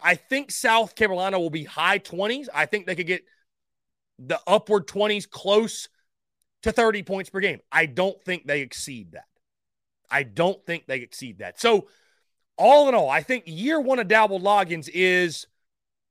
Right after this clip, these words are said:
a success, but I guess it depends on how you define success.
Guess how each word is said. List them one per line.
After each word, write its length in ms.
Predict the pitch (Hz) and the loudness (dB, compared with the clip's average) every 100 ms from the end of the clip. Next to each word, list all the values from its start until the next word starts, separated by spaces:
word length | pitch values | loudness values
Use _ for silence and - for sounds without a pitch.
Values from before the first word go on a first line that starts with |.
| _ _ _ | _ _ _
a 180 | 202 220 | -6 -4
success, 1300 | - 208 180 - - - 214 254 359 - - - - _ _ _ _ _ _ _ _ _ _ _ _ _ _ _ _ _ _ _ _ | -6 -8 -8 -10 -12 -4 0 2 0 -2 -10 -12 -14 _ _ _ _ _ _ _ _ _ _ _ _ _ _ _ _ _ _ _ _
but 100 | 185 | 0
I 80 | 196 | 2
guess 300 | 196 294 311 | 4 4 4
it 140 | 269 214 | 0 -4
depends 400 | - 254 254 208 | -2 -2 -2 -2
on 100 | 202 | -2
how 220 | 214 208 | 0 0
you 340 | 156 202 269 | 0 2 2
define 580 | 190 160 165 139 117 104 - _ | 2 -2 -4 -4 -6 -12 -20 _
success. 760 | - 147 - 143 87 _ - | -14 -10 -8 -6 -8 _ -20